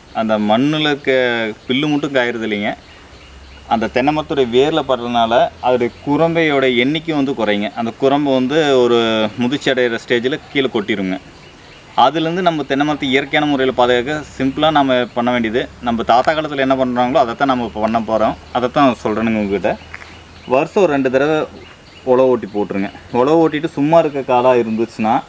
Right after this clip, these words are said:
அதுக்குள்ள தக்க பூண்டு தான் பக்கத்து வயல்ல போட்டிருக்கோம் பாருங்க. அந்த மாதிரி தக்க பூண்டு போட்டுக்கிட்டிங்கன்னா, உங்களுக்கு இது ஒரு நாலு மாசத்துக்கு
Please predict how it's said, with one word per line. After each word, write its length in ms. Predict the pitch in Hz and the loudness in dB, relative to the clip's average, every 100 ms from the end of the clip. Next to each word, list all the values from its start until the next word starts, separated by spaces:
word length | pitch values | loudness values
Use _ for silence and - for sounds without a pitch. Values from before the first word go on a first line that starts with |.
| 117 | -2
அதுக்குள்ள 540 | 120 123 123 123 151 - - - - - - - - | 0 2 2 0 0 -8 -20 -20 -20 -20 -20 -20 -4
தக்க 260 | 131 139 | -2 -2
பூண்டு 200 | 135 127 | -4 -2
தான் 160 | 120 113 | -2 -2
பக்கத்து 320 | 120 131 120 117 113 110 107 | -2 -2 0 2 4 4 4
வயல்ல 320 | 107 107 107 104 | 4 2 0 -2
போட்டிருக்கோம் 300 | 95 95 98 | -4 -4 -2
பாருங்க. 320 | 95 113 208 | -4 -4 -6
அந்த 160 | 117 113 | -6 -2
மாதிரி 220 | 120 131 | -2 0
தக்க 240 | 120 113 | -2 -4
பூண்டு 240 | 156 147 131 | -6 -6 -4
போட்டுக்கிட்டிங்கன்னா, 580 | 117 113 107 110 123 220 - - - - - | -4 -6 -6 -6 -6 -6 -12 -20 -20 -20 -12
உங்களுக்கு 360 | 151 147 147 143 | -6 -2 -2 0
இது 160 | 143 | 2
ஒரு 120 | 139 131 | 2 4
நாலு 300 | 131 151 143 | 2 2 0
மாசத்துக்கு 720 | 147 156 - 147 165 202 | -4 -6 -10 -10 -4 -4